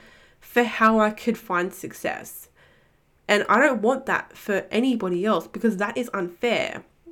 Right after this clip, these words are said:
We all deserve to live a life we want to live. We all deserve to have money in our bank, and d-, no matter how it gets there, whether we're working in a corporate role or whether we are building our business,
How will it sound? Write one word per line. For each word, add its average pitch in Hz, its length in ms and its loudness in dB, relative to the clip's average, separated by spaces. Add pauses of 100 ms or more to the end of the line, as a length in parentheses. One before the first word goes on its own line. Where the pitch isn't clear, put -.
(140)
We 226 160 0
all 240 220 6
deserve 226 640 0
to 226 120 0
live 190 400 0
a 196 60 -2
life 180 360 -2
we 175 100 0
want 170 180 -4
to 135 60 -4
live. 254 440 -6 (300)
We 208 80 2
all 214 140 4
deserve 208 420 -2
to 220 100 -4
have 190 240 -2
money 180 360 0
in 190 200 -6
our 165 160 -4
bank, 180 380 -4
and 202 260 -4 (120)
d-, 180 100 0 (360)
no 208 140 2
matter 214 160 6
how 214 380 4
it 185 100 -2
gets 262 240 -4
there, - 320 -6 (320)
whether 208 240 4
we're 196 180 2
working 185 320 0
in 190 120 2
a 180 40 -2
corporate 180 380 -6
role 180 300 0
or 214 240 0
whether 208 320 2
we 196 360 -2
are 190 380 0
building 196 540 -2
our 175 180 -2
business, 185 800 -4